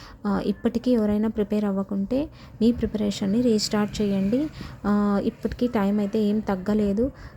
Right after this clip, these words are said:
So, మీరు ఇప్పటి నుంచి రీస్టార్ట్ చేసినా కూడా maybe మీరు, ఆ, జాబ్ తెచ్చుకునే ఛాన్స్ ఉంటుంది.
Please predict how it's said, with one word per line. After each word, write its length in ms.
So, 380
మీరు 220
ఇప్పటి 240
నుంచి 240
రీస్టార్ట్ 540
చేసినా 300
కూడా 340
maybe 440
మీరు, 360
ఆ, 80
జాబ్ 260
తెచ్చుకునే 400
ఛాన్స్ 400
ఉంటుంది. 480